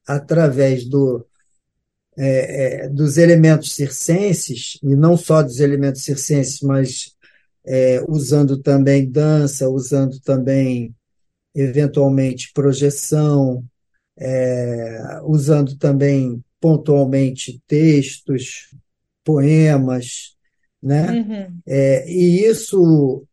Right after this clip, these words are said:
Speaker 1: tá a favor de alguma dramaturgia, entendeu?
Speaker 2: Uhum.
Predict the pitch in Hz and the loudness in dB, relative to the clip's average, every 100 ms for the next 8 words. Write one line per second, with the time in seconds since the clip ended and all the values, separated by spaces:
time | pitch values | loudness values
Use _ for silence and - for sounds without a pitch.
0 | - 170 165 160 160 139 151 139 143 139 | -4 -2 0 -2 -2 0 -2 0 -2 -2
1 | 139 151 143 131 151 151 156 147 135 135 | -2 -4 -2 -2 0 0 -2 -2 -4 -4
2 | 120 175 185 143 123 - _ _ - 127 | -4 -2 2 2 0 -10 _ _ -14 -8
3 | 139 139 156 180 180 _ _ _ _ _ | -4 0 0 0 -2 _ _ _ _ _
4 | _ 214 196 214 214 | _ -18 -12 -10 -10